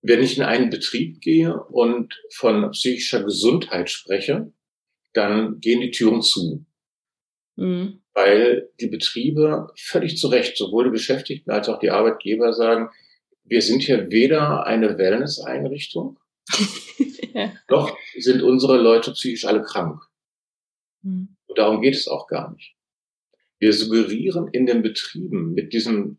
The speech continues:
Speaker 1: auch theoretisch falschen Begriff psychische Gesundheit, dass wir uns damit befassen wollen, ob die Beschäftigten krank, psychisch krank sind oder nicht.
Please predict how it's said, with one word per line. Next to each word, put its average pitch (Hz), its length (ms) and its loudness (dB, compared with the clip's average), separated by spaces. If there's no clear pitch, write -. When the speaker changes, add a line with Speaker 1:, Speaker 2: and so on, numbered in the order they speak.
Speaker 1:
auch 104 280 -2
theoretisch 110 840 -2
falschen 135 680 -2
Begriff - 580 -2
psychische 123 540 -4
Gesundheit, 127 800 -2
dass - 580 2
wir 107 300 4
uns - 720 0
damit 151 380 2
befassen 135 480 -4
wollen, 117 400 2
ob - 160 -12
die 101 200 -2
Beschäftigten - 800 -2
krank, - 460 -4
psychisch 151 440 -2
krank 135 300 -2
sind 135 360 -2
oder 107 160 4
nicht. 82 480 -4